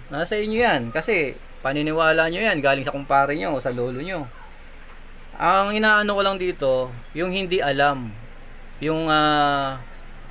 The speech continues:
basta lang nakita sa tropa, baka sakaling magising kayo, no? Isipin nyo na lang ang diferensya,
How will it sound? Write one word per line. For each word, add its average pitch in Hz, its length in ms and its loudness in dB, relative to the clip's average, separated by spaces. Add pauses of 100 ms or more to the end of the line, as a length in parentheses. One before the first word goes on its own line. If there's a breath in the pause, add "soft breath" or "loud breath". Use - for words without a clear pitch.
(340)
basta 160 240 2
lang 175 120 4
nakita 151 320 2
sa 143 120 2
tropa, 147 640 2 (160)
baka 135 280 2
sakaling 143 360 0
magising 131 440 -4
kayo, 131 280 -2
no? 127 240 -6 (2750)
Isipin 208 480 -2
nyo 202 80 0
na 196 80 6
lang 196 160 6
ang 185 160 0
diferensya, 165 720 2